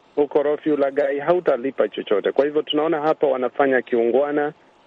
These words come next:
ah, yule, wale ambao wanastahili kuchaguliwa wachaguliwe, wale ambao sisi wengine ni kukusubiri na kuona, je, kinaendeleaje?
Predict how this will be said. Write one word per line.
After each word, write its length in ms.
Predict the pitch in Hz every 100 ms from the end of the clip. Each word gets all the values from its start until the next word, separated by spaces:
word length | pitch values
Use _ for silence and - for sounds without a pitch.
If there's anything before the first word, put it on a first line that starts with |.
| _
ah, 280 | 123 117 110
yule, 540 | 117 147 143 139 139
wale 340 | 143 135 139 139
ambao 200 | 135 139
wanastahili 520 | 135 139 - 139 139
kuchaguliwa 600 | 127 139 131 139 147 139
wachaguliwe, 640 | 110 113 98 101 107 101
wale 300 | 98 143 147
ambao 320 | 135 135 143 143 -
sisi 240 | 156 156
wengine 420 | 147 139 160 170
ni 120 | 120
kukusubiri 720 | 117 117 - - 135 143 156
na 140 | 147 113
kuona, 520 | - 120 120 113 95
je, 220 | 120 135
kinaendeleaje? 720 | 104 110 101 95 95 113 98